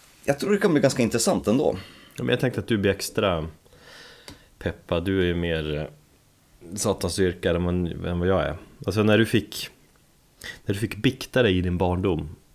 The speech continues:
Speaker 2: och berätta att du
Speaker 1: Mm.
Speaker 2: hade runkat för prällen, <laughs> eh, så kan jag tänka mig att prästen sa att det var djävulen i dig som fick dig att göra det.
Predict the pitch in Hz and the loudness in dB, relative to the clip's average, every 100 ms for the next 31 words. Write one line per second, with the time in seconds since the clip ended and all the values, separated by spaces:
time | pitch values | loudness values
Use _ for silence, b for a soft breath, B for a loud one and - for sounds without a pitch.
0 | _ 85 85 82 - 82 87 82 80 80 | _ -2 0 0 0 0 2 2 2 2
1 | 78 80 87 85 - 87 - - - _ | 0 0 0 0 -2 -2 -4 -16 -18 _
2 | _ _ - 80 87 82 80 73 - B | _ _ -8 -4 -2 0 -2 -6 -12 B
3 | B B B B B - 131 - - - | B B B B B -6 -4 -2 -2 -2
4 | - - - 98 87 82 78 80 78 - | -4 -4 -2 2 4 2 0 -2 -4 -8
5 | - - 120 104 113 98 117 98 - 95 | -4 0 4 4 4 4 2 2 0 0
6 | 90 - 82 92 78 73 - 78 76 73 | 0 -2 -2 0 0 0 -4 -4 -2 -4
7 | 76 82 - _ _ - 92 92 82 90 | -6 -8 -18 _ _ -8 0 2 2 0
8 | 85 80 80 78 76 76 - 78 - - | 0 -2 -2 -4 -2 -4 -6 -8 -12 -8
9 | 78 78 87 78 78 78 | -8 -6 -6 -4 -4 -6